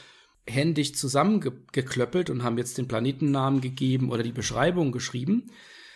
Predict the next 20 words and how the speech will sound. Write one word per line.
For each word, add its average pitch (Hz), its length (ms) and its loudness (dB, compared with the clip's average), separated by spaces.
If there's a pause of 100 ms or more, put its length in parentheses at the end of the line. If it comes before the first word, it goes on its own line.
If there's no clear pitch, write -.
(120)
sondern 131 300 2
sie 123 120 2
haben 131 140 4
gesagt, 127 480 0 (140)
wir 120 160 -2
springen 160 380 4
jetzt 160 180 2
mal 143 100 0
an 127 140 -2
einer 139 240 -2
Stelle 143 300 2
bei 123 180 0
der 113 400 0
Sequenz 123 580 0
ein 151 280 2 (760)
und 135 220 -4
aus 135 200 0
der 127 120 0
Sequenz 127 440 -2
heraus 123 600 -2